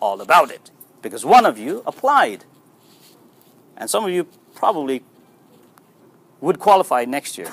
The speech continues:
as well to apply. Ask Dinesh sir. As a member of the U W C National Selection Committee, I'm involved in the selection of the next generation of Nepalese youngsters,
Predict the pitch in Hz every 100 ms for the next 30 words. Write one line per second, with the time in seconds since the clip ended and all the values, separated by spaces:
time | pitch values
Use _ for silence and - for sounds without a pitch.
0 | - - - 117 139 92 - - - 107
1 | 117 82 _ _ _ _ _ _ _ _
2 | _ - - - - 135 - - _ _
3 | _ _ _ 127 123 - - - _ _
4 | _ _ _ _ - - - - - -
5 | - - - _ _ _ - 196 202 226
6 | 269 285 262 220 220 214 233 214 202 226
7 | 220 160 190 208 - 208 196 - 196 196
8 | - 143 135 120 143 226 - 156 180 180
9 | 160 196 214 190 190 180 175 175 - 170
10 | 165 156 175 190 240 - - - 127 170
11 | 165 156 131 131 113 139 135 139 147 147
12 | 147 139 - 139 156 147 - 107 92